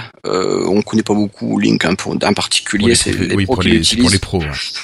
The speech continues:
Speaker 1: Voilà, donc en fait c'est une sorte de renommage pour l'instant, c'est Skype for Business. Alors si ça vous dit, j'ai un copain, c'est son, c'est son taf, il s'appelle Alexis Cornia, c'est un,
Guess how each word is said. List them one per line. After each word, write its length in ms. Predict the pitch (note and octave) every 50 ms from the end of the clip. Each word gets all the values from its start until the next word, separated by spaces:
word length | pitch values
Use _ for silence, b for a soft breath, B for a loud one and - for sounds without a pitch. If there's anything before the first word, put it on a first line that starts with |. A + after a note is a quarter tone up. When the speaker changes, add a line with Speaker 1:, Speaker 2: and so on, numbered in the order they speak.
| B B B
Speaker 1:
Voilà, 220 | G#2 G#2 A2 A#2
donc 180 | A2+ A2+ A2+ G2
en 80 | G#2+ G2+
fait 180 | - B2 A#2+
c'est 240 | - - - A2 G#2+
une 140 | G#2+ G#2+ G#2
sorte 320 | - - G#2+ - - -
de 220 | G2 G2 G2 G2 - -
renommage 760 | G#2 G#2 G#2+ A#2+ C#3 C#3+ C#3 C3 C3 C3 C3 B2+ B2+ - -
pour 160 | - A#2+ A#2+
l'instant, 540 | A#2 A#2 A#2 - - D3 D3 D3+ D3+ D3 C#3
c'est 180 | - - A#2+
Skype 260 | - - C3+ B2+ A#2
for 160 | - - A#2 A2
Business. 460 | A2 G#2+ A#2 C3+ D3+ D#3 - - - B B B B B B
Alors 120 | B -
si 140 | - - F3+
ça 140 | E3+ - F3
vous 140 | D3 D3 D3+
dit, 280 | D#3 G3 A3+ G#3+ - -
j'ai 160 | A#2+ A#2 B2+
un 120 | B2+ A#2+ A#2+
copain, 420 | - - C#3 - D3+ D#3 D#3+ D#3+
c'est 180 | D#3 - - C#3+
son, 540 | - - C#3+ C#3 C3+ C3+ C3+ C3 B2+ B2+ B2
c'est 140 | - - C3
son 140 | - C3+
taf, 340 | - C#3+ E3 - - - - - B B B B B B
il 60 | B -
s'appelle 220 | - - B2 A#2+
Alexis 400 | A#2+ A#2+ B2 A#2+ - - - C3
Cornia, 380 | - - A#2+ A2+ A2 B2+ C#3+ D3
c'est 160 | - - A#2+
un, 260 | G#2 A2 G#2+ - -